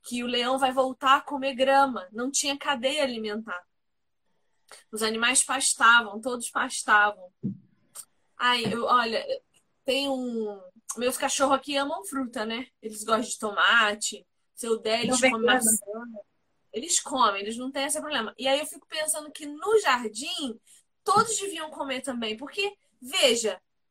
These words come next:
Speaker 1: a gente, quando a gente pensa no jardim, a gente imagina só duas árvores. A do bem e do mal e a árvore da vida. Mas não, a, a gente tá falando de um jardim, um pomarzão,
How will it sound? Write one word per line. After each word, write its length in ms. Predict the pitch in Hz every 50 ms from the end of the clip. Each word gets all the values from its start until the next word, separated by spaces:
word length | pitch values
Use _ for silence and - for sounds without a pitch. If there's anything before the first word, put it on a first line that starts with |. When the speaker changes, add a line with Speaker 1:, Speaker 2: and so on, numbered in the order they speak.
| _ _ _ _ _ _ -
Speaker 1:
a 100 | - 311
gente, 240 | 330 415 453 - -
quando 160 | 440 480 508
a 100 | 480 453
gente 120 | 440 427 -
pensa 240 | 330 311 311 302 285
no 80 | 269
jardim, 400 | 247 269 240 262 262 - 269 339
a 40 | 359
gente 200 | 359 370 370 -
imagina 400 | - 330 330 330 - 339 339 339
só 220 | - - 349 302
duas 280 | 294 - 415 427 427 415
árvores. 640 | 403 320 302 285 240 262 269 269 - - - - - _ _ _ _ _ _ _ _ _
A 160 | - 330 320 285
do 140 | 254 302
bem 200 | 240 277 269 277
e 40 | 269
do 80 | 302 330
mal 460 | 370 359 339 339 381 415 453 - - _ _ _ _ _ _ _
e 100 | - -
a 100 | 311 311
árvore 240 | 339 269 302 311 254
da 160 | 330 359 403
vida. 380 | 392 349 302 254 220 247 254 254 _ _ _ _ _ _ _ _
Mas 260 | - 381 453 523 523 466
não, 300 | 403 370 415 508 508 392
a, 40 | 330 330 - -
a 80 | 311 311
gente 240 | 294 392 440 - -
tá 100 | 415 415
falando 720 | - 427 339 294 269 269 302 381 440 480 427 277 302 226
de 120 | 220 294
um 100 | 349 381
jardim, 440 | 359 330 294 285 269 - 320 403 440 480 - - _ _ _ -
um 140 | 302 - 359
pomarzão, 1120 | - 403 415 415 - 381 392 440 539 - - 311 285 320 359 440 480 480 330 226 -